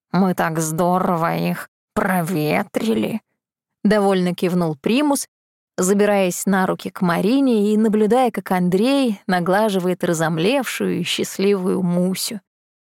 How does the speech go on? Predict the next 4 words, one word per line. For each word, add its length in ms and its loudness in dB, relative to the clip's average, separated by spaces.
«Они, 580 0
когда 540 -2
не 160 0
проветренные, 1400 -2